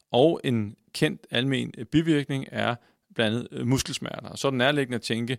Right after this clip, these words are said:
okay, hvis jeg kan mærke noget i musklerne, og måske også, øh, for, for, for kramper, øh, kan det så gå ud over resultaterne i fitnesscenter? Kan det gå ud over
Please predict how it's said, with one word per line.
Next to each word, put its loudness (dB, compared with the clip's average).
okay, -2
hvis -4
jeg -4
kan -4
mærke 2
noget 2
i 2
musklerne, -2
og -2
måske -4
også, -4
øh, -12
for, -16
for, -12
for -6
kramper, 2
øh, -4
kan 4
det 4
så 4
gå 6
ud 4
over 6
resultaterne 2
i 2
fitnesscenter? 0
Kan 2
det 0
gå 6
ud 8
over 4